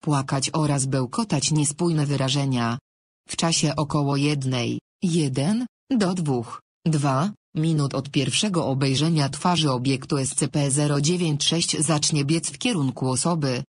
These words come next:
która ujrzała jego twarz. Od tej chwili nazywany będzie S C P zero dziewięć sześć jeden. Udokumentowane prędkości wskazują na wartości od trzydzieści pięć kilometr na godzinę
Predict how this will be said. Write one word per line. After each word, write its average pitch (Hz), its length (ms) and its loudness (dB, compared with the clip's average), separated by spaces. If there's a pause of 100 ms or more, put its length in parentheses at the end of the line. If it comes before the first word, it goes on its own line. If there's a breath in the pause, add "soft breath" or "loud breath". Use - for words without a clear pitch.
(160)
która 151 300 2
ujrzała 175 480 2
jego 135 300 0
twarz. - 500 -2 (240)
Od 143 200 -2
tej 131 200 0
chwili 143 360 -2
nazywany 139 640 0
będzie 143 300 0
S 135 240 -2
C 151 120 0
P 143 240 0
zero 147 300 2
dziewięć 160 420 0
sześć - 420 0
jeden. 123 480 -2 (500)
Udokumentowane 139 960 0
prędkości 156 680 0
wskazują 143 600 0
na 139 120 0
wartości 143 580 0
od 127 180 -2
trzydzieści 151 640 0
pięć 160 340 0
kilometr 151 580 2
na 135 160 2
godzinę 139 600 0